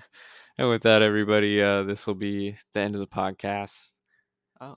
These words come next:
Speaker 2: just a quick word, uh, this podcast is brought to you by How to Pest.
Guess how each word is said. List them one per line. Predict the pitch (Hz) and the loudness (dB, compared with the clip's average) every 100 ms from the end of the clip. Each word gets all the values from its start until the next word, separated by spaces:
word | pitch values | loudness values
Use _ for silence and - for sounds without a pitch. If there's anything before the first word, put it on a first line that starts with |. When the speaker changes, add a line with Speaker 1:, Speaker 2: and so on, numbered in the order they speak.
| - | -20
Speaker 2:
just | - - - - | -20 -20 -14 -4
a | 117 | -2
quick | - 131 117 - | -2 -4 -4 -2
word, | 117 113 | -2 0
uh, | 113 110 110 135 _ | 0 0 -4 -8 _
this | 117 - - _ | -16 -16 -18 _
podcast | - 123 117 135 117 - | -4 -4 -2 -6 -8 -8
is | 107 | -10
brought | - 113 101 | 0 0 0
to | - 120 | -2 -4
you | |
by | 110 104 | 0 0
How | 104 120 117 | 0 -4 -6
to | - 120 | -6 -8
Pest. | - 135 156 - | -6 -6 -8 -12